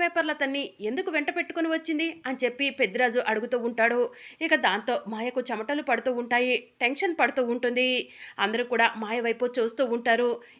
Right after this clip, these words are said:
"ఇలా అడ్డంగా దొరికిపోయానేంటి?" అని మాయ మనసులో అనుకుంటూ ఉంటుంది. "చెప్తాను వినండి" అని మాయ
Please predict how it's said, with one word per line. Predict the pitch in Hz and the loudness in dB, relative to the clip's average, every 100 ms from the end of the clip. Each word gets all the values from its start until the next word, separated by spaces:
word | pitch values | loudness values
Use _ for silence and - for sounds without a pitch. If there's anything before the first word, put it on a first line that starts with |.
| 254 | -6
"ఇలా | 269 | 0
అడ్డంగా | 339 254 285 294 | 0 2 2 2
దొరికిపోయానేంటి?" | 254 240 254 254 269 262 254 254 254 - | 2 2 0 0 2 4 2 0 -4 -2
అని | 262 | -2
మాయ | 233 220 226 220 | 0 2 4 2
మనసులో | 220 226 277 254 | 0 -4 -2 -2
అనుకుంటూ | 226 233 233 247 | 0 -2 0 0
ఉంటుంది. | 220 226 233 247 240 - - _ - | 0 -2 -2 0 -2 -6 -18 _ -2
"చెప్తాను | 233 - 254 214 | -2 0 0 2
వినండి" | 214 247 277 240 - | 2 2 2 -2 -2
అని | 262 | -4
మాయ | 247 208 220 | 0 0 4